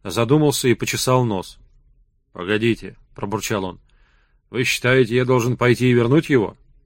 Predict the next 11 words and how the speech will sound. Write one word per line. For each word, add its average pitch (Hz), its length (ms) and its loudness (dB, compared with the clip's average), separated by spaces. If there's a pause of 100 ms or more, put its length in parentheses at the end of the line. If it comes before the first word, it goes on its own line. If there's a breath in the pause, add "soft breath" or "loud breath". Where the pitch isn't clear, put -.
(500)
У 110 60 -14
меня 135 220 0
здесь 127 280 0
есть 139 240 0
восьмидесятилетний 131 1040 2
виски». - 460 -2 (280)
От 110 120 -12
которого 120 360 2
даже 120 260 2
осел 120 320 2
запоет. 90 440 -8